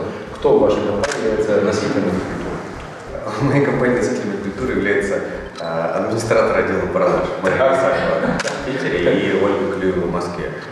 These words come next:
Speaker 2: Это тот человек, который курирует работу всех, э, менеджеров и оценщиков,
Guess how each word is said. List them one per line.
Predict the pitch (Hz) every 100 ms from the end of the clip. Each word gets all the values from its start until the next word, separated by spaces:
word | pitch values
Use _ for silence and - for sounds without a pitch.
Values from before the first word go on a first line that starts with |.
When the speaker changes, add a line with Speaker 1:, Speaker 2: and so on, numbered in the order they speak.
| - 92
Speaker 2:
Это | -
тот | 110 107
человек, | 101 - -
который | - - -
курирует | - - - 92 87 87 85
работу | 92 - - -
всех, | - 92 90 90
э, | 85 82 82 85
менеджеров | 110 101 - - -
и | 90
оценщиков, | 90 87 - -